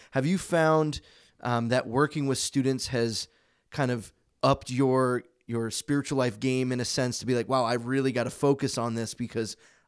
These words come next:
I'm gonna be with students who are, are hungry and need the gospel"? And, and have, have you found that urge lifted because you've been volunteering in youth ministry?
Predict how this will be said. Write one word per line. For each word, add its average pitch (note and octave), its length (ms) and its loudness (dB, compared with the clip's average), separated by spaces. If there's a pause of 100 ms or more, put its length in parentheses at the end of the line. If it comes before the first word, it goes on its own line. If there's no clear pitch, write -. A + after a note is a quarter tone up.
(100)
I'm C3 200 0
gonna A#2 220 -2
be C#3 340 -2
with B2 180 -2
students B2+ 720 0 (380)
who B2 180 -2
are, G#2+ 260 -2
are G#2+ 160 -4
hungry B2 640 0
and A2 220 -4
need B2+ 180 0
the A2+ 80 -4
gospel"? A2+ 680 -2 (340)
And, A2 480 -4
and A2 180 -8 (760)
have, D#3+ 200 0
have D3+ 140 -2
you E3 100 -2
found D3+ 300 2
that C#3 200 2
urge B2+ 420 0 (580)
lifted B2 640 4
because A#2 380 -2
you've A2 120 -4
been G#2+ 180 -4
volunteering G#2+ 580 -6
in G2+ 100 -10
youth G2+ 200 -12
ministry? - 500 -14